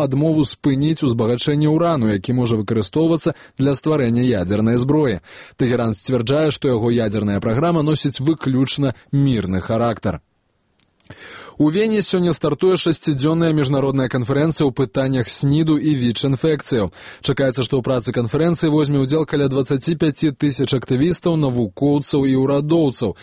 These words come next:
На сённяшні дзень вірусам віч у свеце заражаны амаль трыццаць тры з паловай мільёны чалавек.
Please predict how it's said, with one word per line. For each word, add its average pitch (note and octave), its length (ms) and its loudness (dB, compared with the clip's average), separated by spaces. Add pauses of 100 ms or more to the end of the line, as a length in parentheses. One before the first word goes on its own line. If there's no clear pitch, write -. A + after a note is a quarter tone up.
(240)
На C3 140 0
сённяшні C3 480 0
дзень C3 320 2
вірусам A2+ 480 0
віч D3+ 240 0
у B2 80 0
свеце C#3+ 320 0
заражаны C3 640 0
амаль B2+ 240 0
трыццаць D3+ 480 0
тры C#3+ 240 0
з - 160 -4
паловай C3 400 2
мільёны C#3 560 2
чалавек. D3 560 0